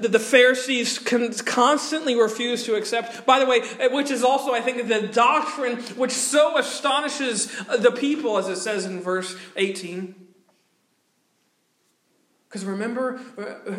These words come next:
remember a, a couple of chapters ago where the Pharisees come up and, and try to, uh, uh, argue with Jesus about how he is claiming forgiveness. How can you deal out forgiveness?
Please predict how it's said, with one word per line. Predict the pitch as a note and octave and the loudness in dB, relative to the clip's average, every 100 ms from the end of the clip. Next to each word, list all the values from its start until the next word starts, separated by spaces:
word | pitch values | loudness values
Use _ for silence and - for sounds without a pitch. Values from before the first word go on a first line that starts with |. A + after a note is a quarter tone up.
| - | -8
remember | G3+ A3 B3+ C4 C4+ A#3+ G3 | -4 0 0 2 2 0 0
a, | A#3+ A#3 | 0 0
a | |
couple | G3+ A#3+ A3 | 0 2 2
of | |
chapters | - G#3+ A3 A#3+ G#3+ | 2 -4 -2 -2 0
ago | G#3 A3+ A3+ - - - _ _ _ _ _ _ | 0 0 -2 -6 -20 -20 _ _ _ _ _ _
where | F3+ | -12
the | F#3 | -8
Pharisees | - A3 G#3 F#3+ D#3 - | -2 -2 -2 -6 -8 -8
come | - A3 | -8 -6
up | G#3+ F3 | -6 -6
and, | D3+ - - | -10 -14 -10
and | E3+ D#3 - | -10 -10 -10
try | - A#3 A3 | -4 0 2
to, | G#3 F#3 | 2 -2
uh, | - - - - - - | -4 -6 -6 -8 -10 -2
uh, | - - | -2 0
argue | G#3 C4 B3 B3+ | 4 4 4 2
with | A3+ G3 | 0 0
Jesus | G3 A#3+ A#3+ A3 | -4 -2 -4 -4
about | G#3 G3 F#3+ | -2 -2 0
how | A3+ A3+ | 0 0
he | G#3+ C4+ | 0 2
is | G3+ F3 | 2 0
claiming | - C4+ C4+ D#4 C4+ | -2 2 4 2 0
forgiveness. | A3 A3+ F3+ B3 A3+ F#3 - - | -2 -4 -2 -2 0 -4 -4 2
How | D#4 F4 | 2 4
can | D#4+ | 4
you | C#4 E4+ | 4 4
deal | C4+ C4+ | 4 6
out | B3 G#3+ G3+ | 6 4 0
forgiveness? | A3 A3+ C#4 G#3 D#3 - - - | -2 0 0 -2 -6 -6 -8 -10